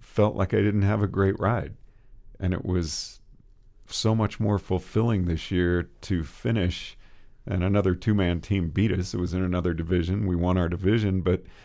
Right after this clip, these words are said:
I just didn't care as much as I wanted to finish, feeling like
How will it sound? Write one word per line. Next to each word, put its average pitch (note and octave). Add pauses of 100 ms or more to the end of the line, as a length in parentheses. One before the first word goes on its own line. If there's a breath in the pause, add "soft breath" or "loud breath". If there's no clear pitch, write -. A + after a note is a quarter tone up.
(400 loud breath)
I -
just G#2
didn't F#2+ (480)
care C3
as F2
much F2+
as F#2 (160)
I G2
wanted F#2+
to F2
finish, A2+
feeling A2+
like E2+